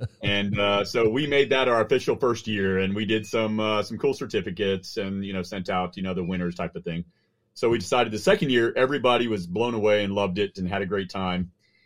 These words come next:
So we decided to make it an official event. So we have a huge, uh, massive, I don't know, two, three foot tall, um, trophy with a poutine on the top. And, uh, we made it into a weekend event.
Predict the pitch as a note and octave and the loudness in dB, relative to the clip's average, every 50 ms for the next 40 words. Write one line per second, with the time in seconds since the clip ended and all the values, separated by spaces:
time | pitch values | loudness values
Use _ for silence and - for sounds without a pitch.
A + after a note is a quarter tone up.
0 | _ _ _ _ - - A2 A2+ G#2+ F#2+ - B2+ B2 A#2+ A#2 - - A2+ A2 G#2+ | _ _ _ _ -2 0 0 0 0 0 0 0 0 0 0 -2 -2 0 0 0
1 | - G2+ G2+ G#2 G2+ F#2 - A#2 A2 - A2+ G2 F#2 E2+ F#2+ F2+ E2+ - _ _ | 0 -2 -4 -4 -4 -2 -2 -2 -2 0 0 0 0 0 0 -2 -4 -8 _ _
2 | _ _ _ _ _ _ _ _ _ _ _ _ _ _ _ _ _ - - A#2 | _ _ _ _ _ _ _ _ _ _ _ _ _ _ _ _ _ -6 0 4
3 | A2 G#2+ G#2+ G#2+ G#2+ G#2 G2 F#2 F#2+ _ _ _ _ _ _ - F#2 G2+ G2+ A2+ | 4 6 6 6 4 2 0 -2 -10 _ _ _ _ _ _ -8 -4 0 2 4
4 | A2 G#2 G#2 G2+ F#2+ F2 C3+ C#3 C#3 C3 B2+ B2+ A#2+ G#2+ - A2 G#2+ G#2 G#2 G2+ | 4 4 4 2 2 0 0 0 2 2 2 0 -2 0 2 4 4 6 6 4
5 | G2 G2 G2 F#2 G2 A2 A#2 A#2+ A#2 - A#2+ A2 A2 A2 F#2 F2+ F2+ F#2 F#2+ F2 | 4 2 2 2 2 2 2 0 0 0 2 2 2 2 2 0 -2 -4 -4 -4
6 | E2 E2 E2+ F2 F2 E2 - _ _ _ - - A#2 A#2 A2+ A2 A2+ - A#2 A#2 | -4 -4 -6 -6 -8 -10 -16 _ _ _ -10 -6 -4 -4 -4 -6 -4 -4 -4 -4
7 | G#2+ - A#2 A2+ A2 - - - - A2 A2 A2 A2+ A2+ G#2+ - _ _ _ _ | 0 4 4 4 4 2 0 -4 0 2 2 4 2 2 0 -2 _ _ _ _
8 | _ _ _ - G2 G2 F#2+ F#2 F#2 F2 E2+ E2 E2 D#2+ D#2 - - - _ _ | _ _ _ -6 -4 -2 0 0 0 0 -2 -4 -6 -8 -12 -16 -20 -20 _ _
9 | - - _ _ - - - C3 C3 - E3 F#3 G3+ F#3 - G2+ F#2+ F#2+ G2+ F#2 | -20 -20 _ _ -10 -4 -4 -2 -2 -2 -2 -4 -4 -4 -4 -4 -2 -2 -2 -4
10 | - A2+ - - B2+ B2 B2+ B2 B2 A#2+ - B2 C3+ E3+ F3+ - _ _ _ _ | -4 -4 -4 -2 -2 -2 -2 -2 -2 -4 -2 0 0 0 0 -4 _ _ _ _
11 | - - - _ _ _ _ _ _ _ _ _ - G2+ G2+ G#2 G#2 G#2 G#2+ G#2+ | -20 -20 -20 _ _ _ _ _ _ _ _ _ -6 -4 -2 -2 0 2 2 2
12 | G#2+ G#2 G2+ F#2+ F#2 F#2 _ _ _ _ _ - G2+ A2+ A2 A2 A#2 B2+ B2+ B2+ | 4 4 2 0 -2 -4 _ _ _ _ _ -6 -2 0 2 4 6 6 4 4
13 | A#2 B2+ A#2+ A2 - A#2+ A2+ G#2+ G#2 A#2 A2+ A2+ - G#2 G2 F#2+ E2+ F#2 F2 D#2+ | 2 0 0 0 0 0 0 0 0 -2 -2 -2 -2 0 0 0 0 -2 -4 -6
14 | - - - - | -8 -14 -18 -18